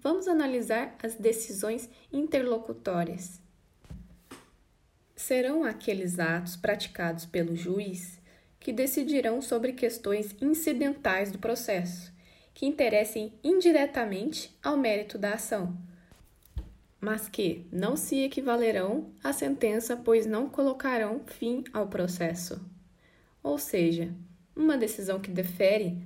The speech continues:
a produção antecipada de provas de uma demanda é um caso em que não se colocará fim ao processo, mas se dará conhecimento a algo que interfere no mérito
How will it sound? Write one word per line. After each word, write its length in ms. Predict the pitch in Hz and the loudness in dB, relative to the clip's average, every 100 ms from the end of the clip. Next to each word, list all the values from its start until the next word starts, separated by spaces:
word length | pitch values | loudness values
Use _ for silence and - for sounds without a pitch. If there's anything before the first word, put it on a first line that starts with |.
| - | -6
a 80 | - | -6
produção 680 | - 180 175 175 - 175 | 0 0 2 0 2 4
antecipada 600 | 175 175 - 180 175 165 | 4 2 0 -2 -2 0
de 140 | 165 - | -2 -4
provas 400 | - 165 170 170 | -2 -2 0 -2
de 100 | 190 | -2
uma 160 | 202 | -2
demanda 640 | 190 175 170 202 190 165 - - - - | 0 0 0 0 2 0 -2 -10 -18 -10
é 100 | - | -2
um 160 | 247 247 | 0 0
caso 480 | - 214 233 202 190 | 0 2 2 0 -4
em 140 | 233 | -4
que 140 | 233 240 | -2 -2
não 180 | 226 277 | -2 -2
se 160 | 311 | -4
colocará 600 | - 285 285 285 254 247 | 0 2 2 0 0 0
fim 440 | 247 - 202 226 - - | -2 -6 -4 -4 -6 -6
ao 140 | 202 | -4
processo, 720 | 202 196 - 180 175 - - - - _ - | -2 -2 -2 -2 -2 -6 -12 -20 -20 _ -6
mas 200 | 247 240 | -4 -4
se 120 | 202 | -4
dará 280 | 202 190 - | -4 -4 -8
conhecimento 1200 | - 262 311 302 - 269 226 185 226 285 - 311 - - _ - | -2 4 6 4 0 -4 -2 0 0 -2 -2 -6 -8 -20 _ -6
a 220 | 240 226 | -2 0
algo 320 | 208 214 302 | 0 0 -4
que 160 | - 240 | -4 -4
interfere 600 | 240 226 226 - 185 190 | -2 -2 -2 -2 -2 0
no 120 | 220 | -2
mérito 480 | 226 226 185 - | 0 -2 -2 -6